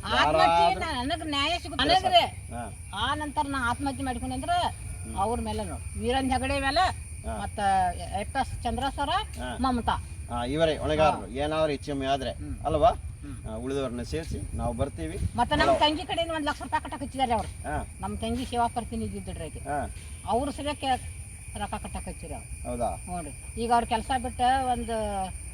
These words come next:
Speaker 1: ಆರು ತಿಂಗಳಾತ್ರಿ.
Speaker 2: ಹ್ಮ್. ಇವಾಗ ಸರಿ, ಓಕೆ.
Speaker 1: ಈಗ
Speaker 2: ನಾವೇ
Speaker 1: ಮಮತಾ ಮೇಡಮ್ ಬಂದ ನೀ ಕಟ್ಟು ಅಂತ ಹೇಳಿ
Speaker 2: ಹಾ.
Speaker 1: ಆಕಿ ನಮ್ಮ ತಂಗಿ ಕಡೆ ಬೇರೆ ಕಡೆ ಇಸ್ಕೊಂಬಂದು ಆಕಿ ನಮ್ಮ, ನನ್ನ ಸಂಗಿಗೆಲ್ಲ ಕಟ್ಟಿದ್ದಾಳೆ ಒಂದ್ ಲಕ್ಷ ರೂಪಾಯಿ. ಆಕಿಗೆ ಒಂದ್ ಲಕ್ಷ ರೂಪಾಯಿ ಬರಬೇಕಾರೆ.
Speaker 2: ಹಾ.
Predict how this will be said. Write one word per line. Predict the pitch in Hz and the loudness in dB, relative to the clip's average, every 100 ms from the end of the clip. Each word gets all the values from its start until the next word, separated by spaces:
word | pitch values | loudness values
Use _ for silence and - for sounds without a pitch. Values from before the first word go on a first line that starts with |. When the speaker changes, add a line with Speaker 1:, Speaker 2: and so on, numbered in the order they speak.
| - | -6
Speaker 1:
ಆರು | 202 220 - | -2 -2 -2
ತಿಂಗಳಾತ್ರಿ. | 233 190 - - - | -2 -2 -4 -10 -10
Speaker 2:
ಹ್ಮ್. | - 220 - - - - - - - - - - - - 117 | -8 -8 -10 -10 -12 -12 -12 -14 -14 -14 -12 -12 -14 -12 -6
ಇವಾಗ | 117 117 | -4 -4
ಸರಿ, | 117 131 120 | -2 -2 0
ಓಕೆ. | 147 - | 0 -2
Speaker 1:
ಈಗ | 120 - - - 277 | -8 -10 -12 -2 4
Speaker 2:
ನಾವೇ | 311 311 | 4 6
Speaker 1:
ಮಮತಾ | 277 285 320 | 2 2 0
ಮೇಡಮ್ | 302 320 | 0 0
ಬಂದ | 269 285 320 | -2 0 -2
ನೀ | 302 | -2
ಕಟ್ಟು | - 277 294 | -2 -2 -2
ಅಂತ | 277 277 | -2 -2
ಹೇಳಿ | 294 285 | -2 0
Speaker 2:
ಹಾ. | 339 403 - 247 208 | -2 -4 -6 -6 -2
Speaker 1:
ಆಕಿ | 233 302 | -2 0
ನಮ್ಮ | 294 | 0
ತಂಗಿ | - 277 294 | 0 -2 -2
ಕಡೆ | 302 | 0
ಬೇರೆ | 285 262 269 | 0 0 -2
ಕಡೆ | 294 285 | -2 -4
ಇಸ್ಕೊಂಬಂದು | - 285 285 311 392 285 - - - | -2 -2 -2 0 2 2 0 -8 -2
ಆಕಿ | 226 269 233 | -2 -2 -2
ನಮ್ಮ, | 269 294 | -2 0
ನನ್ನ | 269 302 | 0 0
ಸಂಗಿಗೆಲ್ಲ | 302 320 339 320 | 2 2 4 2
ಕಟ್ಟಿದ್ದಾಳೆ | 302 320 302 285 269 | 0 -4 -4 -2 0
ಒಂದ್ | 247 | 0
ಲಕ್ಷ | 247 262 | -2 -4
ರೂಪಾಯಿ. | 226 240 | 0 0
ಆಕಿಗೆ | 254 320 | 0 -2
ಒಂದ್ | 302 | 0
ಲಕ್ಷ | 294 - | -2 -2
ರೂಪಾಯಿ | 311 | 0
ಬರಬೇಕಾರೆ. | 254 302 294 269 311 | 2 2 0 0 0
Speaker 2:
ಹಾ. | 226 - - - 240 | -2 -4 -8 -6 -6